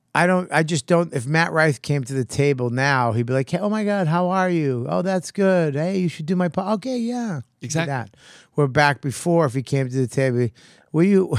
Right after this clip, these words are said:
Speaker 1: <laughs> were you at Gay Lips?" <laughs>
Speaker 2: Sure. Exactly.
Speaker 1: I wanna
Speaker 2: But would you
Speaker 1: fu-
Speaker 2: do that? But would you do that to him?
Speaker 1: "I wanna fuck your chin." That'd be my
Speaker 2: Sure.
Speaker 1: <laughs> first
Speaker 2: That'd be
Speaker 1: I wanna
Speaker 2: great.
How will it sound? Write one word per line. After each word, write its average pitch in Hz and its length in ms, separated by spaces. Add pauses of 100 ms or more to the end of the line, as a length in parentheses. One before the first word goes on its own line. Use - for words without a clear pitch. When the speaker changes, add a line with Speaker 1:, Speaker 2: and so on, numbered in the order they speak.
(200)
Speaker 1:
<laughs> - 560
were 170 100
you 196 180
at 127 200
Gay 131 180
Lips?" 151 400 (220)
<laughs> 175 520
Speaker 2:
Sure. 190 440 (200)
Exactly. 247 640 (240)
Speaker 1:
I 190 80
wanna 196 120
Speaker 2:
But 180 60
would 190 120
you 190 60
Speaker 1:
fu- 175 60
Speaker 2:
do 202 100
that? 165 220
But 147 100
would 143 160
you 147 60
do 135 120
that 131 160
to 131 80
him? 165 320
Speaker 1:
"I 170 80
wanna 175 160
fuck - 300
your 123 100
chin." 123 440 (260)
That'd 151 100
be 165 60
my 156 120
Speaker 2:
Sure. 147 420
Speaker 1:
<laughs> - 20
first - 220 (720)
Speaker 2:
That'd 123 140
be 170 60
Speaker 1:
I - 40
wanna 156 40
Speaker 2:
great. 175 300